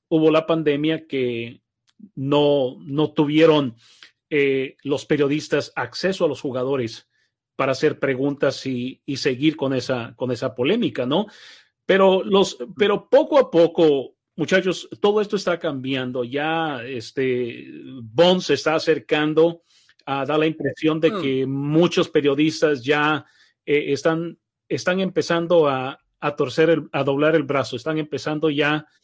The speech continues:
Speaker 1: a
Speaker 2: Mm.
Speaker 1: darse cuenta de que es
Speaker 2: Yo
Speaker 1: injusto que él, al igual que otros, estén fuera del Salón de la Fama.
Speaker 2: Yo pensaba igual que tú, Erwin. Yo pensaba lo, yo pensaba exactamente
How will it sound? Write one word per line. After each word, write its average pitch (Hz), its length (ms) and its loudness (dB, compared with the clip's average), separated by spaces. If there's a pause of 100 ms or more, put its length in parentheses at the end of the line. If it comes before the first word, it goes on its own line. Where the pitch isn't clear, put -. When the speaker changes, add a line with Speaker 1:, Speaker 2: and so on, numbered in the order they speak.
(360)
Speaker 1:
a 156 100 0
Speaker 2:
Mm. 143 40 -4
Speaker 1:
darse 156 380 0
cuenta 156 400 0
de 135 180 -2
que 139 340 -4
es 151 180 0
Speaker 2:
Yo 170 80 -2
Speaker 1:
injusto 156 760 0 (380)
que 151 320 0
él, 170 420 2 (160)
al 156 140 -4
igual 151 260 -2
que 165 120 -4
otros, 160 280 0
estén 135 280 -6
fuera 139 200 -2
del 127 140 -6
Salón 127 260 -6
de 127 80 -6
la 117 100 -6
Fama. 95 300 -14 (1500)
Speaker 2:
Yo 151 260 -2
pensaba 214 340 -4
igual 196 220 -2
que 180 100 -6
tú, 143 260 -6
Erwin. 92 360 -16 (760)
Yo 143 220 -4
pensaba 180 380 -2
lo, 147 220 -6
yo 165 160 -6
pensaba 175 420 -4
exactamente 220 1200 -6